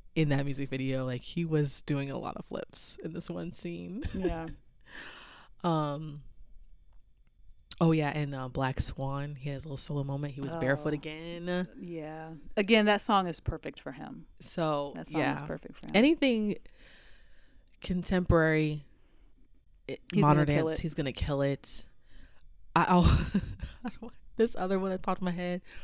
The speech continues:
Speaker 1: when they're doing the breakdown dance for, it's a transition. It was also a Mott's one,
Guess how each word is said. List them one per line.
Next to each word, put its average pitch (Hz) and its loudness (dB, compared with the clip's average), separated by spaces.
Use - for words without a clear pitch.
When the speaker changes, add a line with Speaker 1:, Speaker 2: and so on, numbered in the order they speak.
Speaker 1:
when 175 0
they're 170 2
doing 170 0
the 156 2
breakdown 165 -2
dance 160 -2
for, 147 -4
it's 180 0
a 190 2
transition. 180 0
It 214 10
was 240 10
also 254 8
a 226 8
Mott's 202 4
one, 185 4